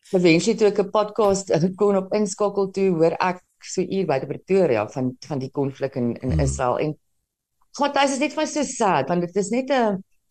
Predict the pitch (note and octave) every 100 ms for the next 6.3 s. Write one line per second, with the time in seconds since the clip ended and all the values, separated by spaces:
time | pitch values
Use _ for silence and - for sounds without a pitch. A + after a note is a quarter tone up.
0 | _ - G#3 A3+ A#3+ A3+ D3 B2 C3+ D#3
1 | D#3 - D3+ A3+ A#3+ - A3 G#3 F#3+ G3
2 | F#3 F#3 F#3 F3 D#3 D#3 F#3 C3 B2 A#2+
3 | B2+ - _ _ _ _ _ _ _ -
4 | E3 F3 F#3+ F#3+ A3+ A3 A3 G#3 G3+ _
5 | _ _ _ D4+ C#4 B3+ F#3 C#3 C#3 A2
6 | G#2 - D#2+